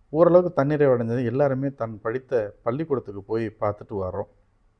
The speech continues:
அஹ், மற்ற எல்லா இடத்துக்கும் வெவ்வேறு வித உணர்வு கிடைக்கும். பெரும்பாலும் இந்த பள்ளிக்கூடத்துக்கு போகும்போது அது ஒரு பெரிய மனநிறைவும், ஒரு சின்ன சோகமும், ஒரு மகிழ்ச்சியும்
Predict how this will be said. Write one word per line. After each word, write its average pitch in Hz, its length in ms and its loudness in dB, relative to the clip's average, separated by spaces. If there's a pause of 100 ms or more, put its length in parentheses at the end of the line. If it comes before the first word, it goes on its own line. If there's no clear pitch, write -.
(1040)
அஹ், 98 320 -2
மற்ற 104 320 -4
எல்லா 135 340 4
இடத்துக்கும் 156 680 0 (140)
வெவ்வேறு 120 460 0
வித 110 220 -4
உணர்வு 135 360 -2
கிடைக்கும். 107 460 -10 (420)
பெரும்பாலும் 123 460 -4
இந்த 127 120 -4
பள்ளிக்கூடத்துக்கு 170 760 0
போகும்போது 120 580 0
அது 104 220 -2
ஒரு 98 140 -6
பெரிய 143 440 0
மனநிறைவும், 117 800 -4 (400)
ஒரு 120 220 -4
சின்ன 147 460 -4 (140)
சோகமும், 120 600 -2
ஒரு 113 180 -8
மகிழ்ச்சியும் 117 720 -4